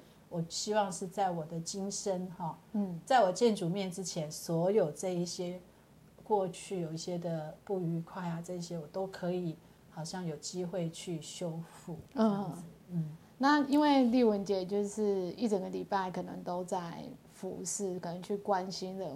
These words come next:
Speaker 2: 或者是探访啊，
Speaker 1: 嗯。
Speaker 2: 这个是有一点岔题的。
Speaker 1: 嗯，嗯，
Speaker 2: 嗯，
Speaker 1: OK。
Speaker 2: 那可能就是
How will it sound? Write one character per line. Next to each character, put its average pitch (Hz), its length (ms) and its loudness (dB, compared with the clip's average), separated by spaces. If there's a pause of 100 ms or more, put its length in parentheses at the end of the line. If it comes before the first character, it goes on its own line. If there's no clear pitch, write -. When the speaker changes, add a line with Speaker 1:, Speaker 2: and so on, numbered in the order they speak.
(140)
Speaker 2:
或 190 280 -4
者 - 40 -10
是 175 640 -6 (300)
探 165 220 0 (120)
访 175 180 -6
啊， - 300 -14
Speaker 1:
嗯。 202 240 -2
Speaker 2:
这 196 120 2
个 196 100 0
是 208 180 4
有 190 140 0
一 190 40 -2
点 190 220 -2 (120)
岔 185 320 2
题 - 280 -8
的。 - 280 -8
Speaker 1:
嗯， 196 340 -4
嗯， 175 220 -2
Speaker 2:
嗯， 202 220 0
Speaker 1:
OK。 175 280 -8
Speaker 2:
那 262 140 6
可 285 80 6
能 214 160 6
就 247 100 6
是 262 260 6